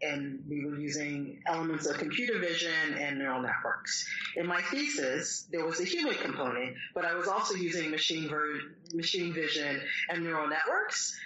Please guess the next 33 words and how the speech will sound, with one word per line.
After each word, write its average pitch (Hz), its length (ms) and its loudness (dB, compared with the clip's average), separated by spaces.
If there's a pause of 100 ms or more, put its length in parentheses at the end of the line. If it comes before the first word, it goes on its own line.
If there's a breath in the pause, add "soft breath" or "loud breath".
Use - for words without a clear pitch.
(140 loud breath)
And 185 160 0
so 180 400 2
that 175 160 4
was 214 160 2
the 196 60 0
fifty 196 260 0
percent 185 320 0
overlap 180 560 2
in 190 80 4
terms 160 300 2
of 160 140 2
thinking 165 320 0
about 151 340 2
the - 80 0
theories 208 500 4
and 151 120 2
inputs 190 500 0
and 151 100 2
how 160 140 2
do 151 80 0
you 151 80 0
design 147 480 2
back 147 260 0
propagation 190 840 2
and, 135 180 0
and 151 200 0
things 165 220 0
like 160 160 2
that. - 720 0
That 156 140 2
was 143 140 -2
very 143 260 0
much - 460 0